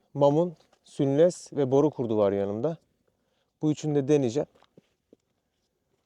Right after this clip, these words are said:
Umarım güzel bir av geçer.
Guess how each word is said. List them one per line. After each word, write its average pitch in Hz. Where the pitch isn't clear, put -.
Umarım 135
güzel 127
bir 127
av 135
geçer. 123